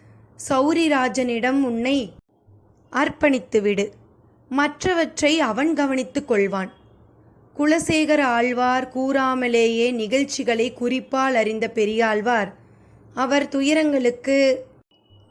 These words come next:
இந்த முடிவுரை கூறினார். "தூணை கட்டிப்பிடித்து கொண்டு நான் வீட்டை விட்டு போகிறேன், போகிறேன் என்றால் போக முடியாது. முதலில் தூணை கைவிடு,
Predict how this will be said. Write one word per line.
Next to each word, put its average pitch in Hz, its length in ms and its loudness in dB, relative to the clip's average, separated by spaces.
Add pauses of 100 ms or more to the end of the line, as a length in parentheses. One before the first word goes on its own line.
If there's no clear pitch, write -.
(260)
இந்த 302 500 4
முடிவுரை 254 580 2
கூறினார். 202 640 -4 (880)
"தூணை 349 500 0
கட்டிப்பிடித்து 277 880 -2
கொண்டு 262 520 2
நான் 254 340 -2
வீட்டை 285 400 -2
விட்டு 254 280 -2
போகிறேன், 240 640 0
போகிறேன் 233 560 0
என்றால் 240 460 -2
போக 262 360 2
முடியாது. 196 680 -2 (420)
முதலில் 240 600 0 (120)
தூணை 294 440 2
கைவிடு, 208 540 0